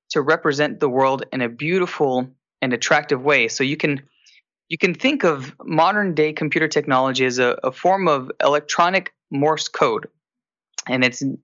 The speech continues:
really just used to transfer information from one person to another.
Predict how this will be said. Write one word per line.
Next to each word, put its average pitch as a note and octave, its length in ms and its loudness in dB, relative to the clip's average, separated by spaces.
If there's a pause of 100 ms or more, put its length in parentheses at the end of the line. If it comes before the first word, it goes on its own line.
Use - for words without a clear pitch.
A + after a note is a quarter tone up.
(120)
really D#3+ 240 2
just C3+ 260 -2
used F3 320 0
to D3 80 -2
transfer D#3 560 2
information C3+ 560 0
from A#2+ 240 -4
one D#3+ 280 0 (200)
person C3 360 0
to C3+ 120 0
another. B2 380 0